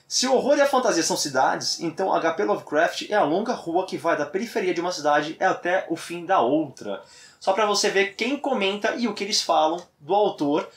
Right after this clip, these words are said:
ok? E, obviamente, sobre o livro. Bom, pra concluir só, é, vale um aviso pra vocês interessados que gostaram não somente do livro,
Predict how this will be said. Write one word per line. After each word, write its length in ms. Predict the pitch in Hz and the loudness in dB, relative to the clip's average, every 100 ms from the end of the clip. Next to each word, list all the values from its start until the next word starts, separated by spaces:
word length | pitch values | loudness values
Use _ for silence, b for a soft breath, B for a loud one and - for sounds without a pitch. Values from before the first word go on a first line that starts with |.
| B - | B -6
ok? 520 | 135 143 143 202 B B - | -6 0 0 0 B B -4
E, 260 | 156 190 - | -4 -2 -4
obviamente, 400 | 156 151 151 - | -2 -2 -4 -2
sobre 300 | 165 156 165 | -2 2 2
o 40 | |
livro. 320 | 117 107 101 - _ _ _ _ _ _ | 0 -6 -10 -18 _ _ _ _ _ _
Bom, 200 | 170 143 | -2 2
pra 160 | 196 | 2
concluir 460 | 208 240 233 220 226 | 2 2 2 2 2
só, 360 | - 214 254 B B B - | 2 4 4 B B B 0
é, 760 | 156 156 151 151 147 143 - _ | 4 6 6 6 4 2 -2 _
vale 260 | 139 165 185 | 0 0 2
um 60 | |
aviso 380 | 196 127 214 208 | 0 0 -2 0
pra 140 | 196 | 2
vocês 420 | 180 170 165 175 180 | 2 2 0 0 -2
interessados 640 | 175 156 - 156 170 - | -2 0 2 2 2 0
que 80 | - | -2
gostaram 320 | 151 160 160 | -2 0 0
não 140 | 185 | 2
somente 420 | 233 - 208 202 170 | 2 2 2 0 0
do 100 | 202 | 0
livro, 540 | 170 202 190 226 | 2 0 0 -2